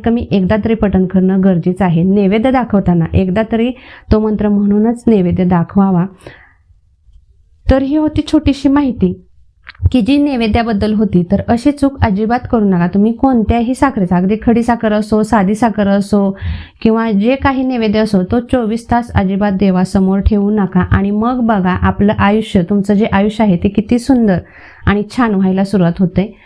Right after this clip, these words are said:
तर झालेली सर्व सेवा ही स्वामी महाराजांच्या चरणी रुजू करते आणि आजची माहिती मी इथेच थांबवते.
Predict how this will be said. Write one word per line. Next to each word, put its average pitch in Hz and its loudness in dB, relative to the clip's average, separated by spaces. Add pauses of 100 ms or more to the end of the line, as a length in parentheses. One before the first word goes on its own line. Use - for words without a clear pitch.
(320)
तर 220 4
झालेली 247 2
सर्व 269 -2
सेवा 262 0
ही 269 0
स्वामी 254 0
महाराजांच्या 208 0
चरणी 202 2
रुजू 202 0
करते 202 0
आणि 175 2
आजची 185 0
माहिती 196 2
मी 180 4
इथेच 175 0
थांबवते. 190 0